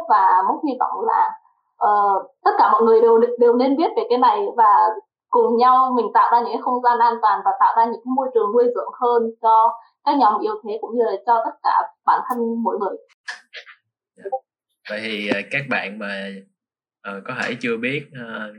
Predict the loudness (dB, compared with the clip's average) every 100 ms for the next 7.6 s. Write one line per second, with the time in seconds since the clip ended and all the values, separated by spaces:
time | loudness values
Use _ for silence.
0 | -20 _ _ -20 -18 -10 -10 -8 -8 -8
1 | -8 -10 -14 -18 -20 -20 -20 -20 -20 -18
2 | -18 -20 -20 -20 -16 -18 -18 -20 -18 -16
3 | -18 -18 -16 -16 -18 _ _ -18 -16 -18
4 | _ -20 -20 _ -14 -10 -8 -6 -8 -8
5 | -10 -10 -10 -12 -12 -14 -8 -6 -6 -8
6 | -12 -16 -20 -20 -20 -20 -20 _ -14 -10
7 | -10 -12 -18 -20 -20